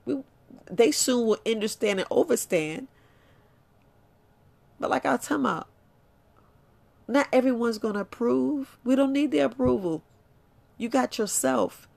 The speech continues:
You got your creator. You got that will inside you. You applaud for yourself, affirm yourself, celebrate yourself, support yourself. That's what we need to do. You the one that's gonna stay.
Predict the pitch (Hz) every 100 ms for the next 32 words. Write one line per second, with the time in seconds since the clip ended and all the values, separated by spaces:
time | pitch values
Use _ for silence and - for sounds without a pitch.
0 | _ _ - 247 262 - 226 - 208 226
1 | 240 - - - _ _ _ _ _ -
2 | 233 247 247 226 202 170 190 240 233 -
3 | 202 190 - 214 220 175 156 147 135 _
4 | _ _ - 233 233 - - 240 240 -
5 | 208 185 - 233 202 - 190 - 240 240
6 | 226 202 - 254 214 175 - - 247 226
7 | 226 220 - 190 - 226 180 160 - -
8 | - - 190 - 277 - 196 208 - -
9 | - 254 - - - - _ _ _ _
10 | _ _ _ _ _ _ _ _ _ -
11 | 285 - 277 269 269 277 277 254 156 156
12 | 262 311 330 254 269 269 - 262 247 -
13 | - 277 190 147